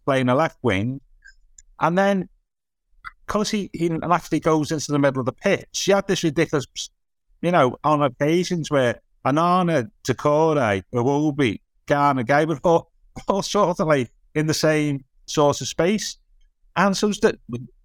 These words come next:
that one positional change caused so much disruption for the rest of the team. It wasn't worth it in terms of the benefits we got from playing McNeil at left back.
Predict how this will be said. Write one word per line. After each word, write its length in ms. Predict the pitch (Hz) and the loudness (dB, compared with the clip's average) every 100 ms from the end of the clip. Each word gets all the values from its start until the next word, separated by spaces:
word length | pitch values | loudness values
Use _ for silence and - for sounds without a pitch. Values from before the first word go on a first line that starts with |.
| _ - - | _ -20 -2
that 200 | 220 180 | 0 2
one 200 | 196 180 | -2 -2
positional 420 | 170 175 - 156 | 0 0 2 2
change 880 | - 160 180 214 185 127 - - - _ _ _ _ _ _ _ _ _ _ - - | 2 -2 0 0 0 -2 -4 -6 -8 _ _ _ _ _ _ _ _ _ _ -20 -2
caused 300 | 160 160 - | 0 2 2
so 160 | 185 | 0
much 240 | 180 156 - | 0 -2 -2
disruption 480 | 135 170 180 - 185 | -2 0 0 -4 -4
for 80 | |
the 100 | 165 | -2
rest 280 | 147 143 - | 0 0 -2
of 60 | 127 | -4
the 60 | |
team. 320 | 120 170 190 196 | -2 0 0 -2
It 80 | |
wasn't 320 | 156 185 151 131 | -2 -4 -2 0
worth 320 | 139 185 214 | 0 0 0
it 160 | 196 _ _ _ - | -4 _ _ _ -14
in 80 | |
terms 360 | 127 151 135 123 | -4 0 2 2
of 60 | 123 | 0
the 60 | |
benefits 540 | 120 139 170 190 175 190 | 0 -2 -2 -2 -2 -2
we 80 | |
got 260 | 170 185 170 | 0 0 0
from 160 | 170 165 | -4 0
playing 300 | 170 156 156 | 2 2 0
McNeil 520 | 143 139 156 156 151 | -4 -4 0 2 0
at 60 | |
left 260 | 151 151 - | 0 -2 -2
back. 260 | 147 139 | -2 -2